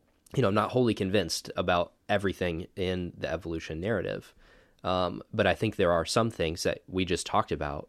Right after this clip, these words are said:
that, um, are observable things, like adaptation, or even like what we talked about with hybrids, that I can see those and I'd be like, "That's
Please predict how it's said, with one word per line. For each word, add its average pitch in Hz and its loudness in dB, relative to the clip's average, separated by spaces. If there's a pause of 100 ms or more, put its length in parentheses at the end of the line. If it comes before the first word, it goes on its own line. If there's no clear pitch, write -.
(220)
that, 80 -2
um, 78 -4 (220)
are 98 8
observable 92 0
things, 95 0 (600)
like 80 2
adaptation, 85 -2
or 85 0
even 110 2
like 82 0
what 80 0
we 71 -6
talked 98 -2
about 78 2
with 78 -2
hybrids, 87 -2 (540)
that 98 6 (100)
I 123 8
can 160 6
see - -2
those 90 2
and 98 4
I'd 98 2
be 92 0
like, 76 -4
"That's - 0